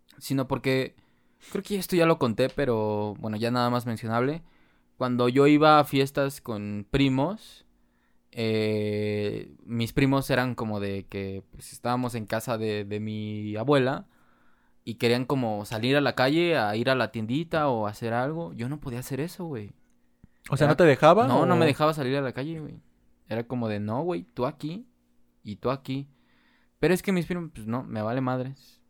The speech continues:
Speaker 1: Me vale madres. Tú
Speaker 2: <laughs>
Speaker 1: no
Speaker 2: La verga.
Speaker 1: sales", ¿no?
Speaker 2: Sí.
Speaker 1: Y sí, güey, pero dio un giro ciento ochenta grados. Ah, cabrón, muy cabrón, güey, porque,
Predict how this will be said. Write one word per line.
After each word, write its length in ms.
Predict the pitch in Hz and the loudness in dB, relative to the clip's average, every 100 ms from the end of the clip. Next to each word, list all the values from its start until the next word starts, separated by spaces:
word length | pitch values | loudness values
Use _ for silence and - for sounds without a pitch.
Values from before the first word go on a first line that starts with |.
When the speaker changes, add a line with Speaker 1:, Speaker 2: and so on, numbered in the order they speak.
| _ _ - | _ _ -12
Speaker 1:
Me 160 | 104 | -6
vale 160 | 101 110 | -4 -4
madres. 280 | 110 107 107 - 147 - | -6 -6 -6 -6 -8 -6
Tú 120 | 113 | -4
Speaker 2:
<laughs> 0 | |
Speaker 1:
no 100 | 120 | -2
Speaker 2:
La 60 | 110 | 0
verga. 140 | 107 | 0
Speaker 1:
sales", 280 | 101 104 101 | -2 -6 -8
¿no? 220 | 110 151 | -12 -12
Speaker 2:
Sí. 260 | - 135 123 _ _ _ - _ - | -8 -6 -6 _ _ _ -20 _ -14
Speaker 1:
Y 120 | 113 | -12
sí, 320 | - - - 160 | -10 -10 -8 -4
güey, 260 | 202 165 | -4 -4
pero 800 | 147 139 143 160 165 151 185 - _ _ _ _ - | 2 4 8 8 8 6 2 -4 _ _ _ _ -14
dio 440 | 113 117 139 156 | -2 4 6 8
un 400 | 165 170 175 175 165 | 6 2 -4 -6 -8
giro 680 | - 139 156 175 175 175 170 | -4 -2 2 2 4 2 0
ciento 320 | - 147 165 | -2 -2 -2
ochenta 340 | 156 147 143 | -2 -2 0
grados. 640 | 120 110 170 175 147 - _ _ _ _ _ _ _ - | 0 0 0 -4 -10 -20 _ _ _ _ _ _ _ -8
Ah, 1040 | 104 110 110 110 107 107 104 104 104 104 101 90 _ _ _ _ _ _ - | -2 0 2 0 0 -2 -2 -4 -4 -6 -8 -14 _ _ _ _ _ _ -2
cabrón, 560 | 107 120 135 185 196 190 - | 0 2 2 0 -4 -10 -6
muy 200 | 123 147 | -4 0
cabrón, 380 | 147 131 160 156 | 2 2 0 -4
güey, 120 | 117 | -8
porque, 480 | 120 113 113 110 | -6 -6 -4 -6